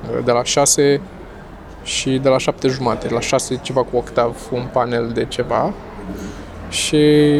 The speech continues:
un panel, mă scuze, pe panel e altceva.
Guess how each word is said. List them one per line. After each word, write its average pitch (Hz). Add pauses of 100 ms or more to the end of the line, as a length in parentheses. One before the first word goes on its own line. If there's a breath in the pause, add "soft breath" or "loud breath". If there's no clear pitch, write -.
(120)
un 139
panel, 131 (840)
mă 131
scuze, - (680)
pe -
panel 117
e 117
altceva. 117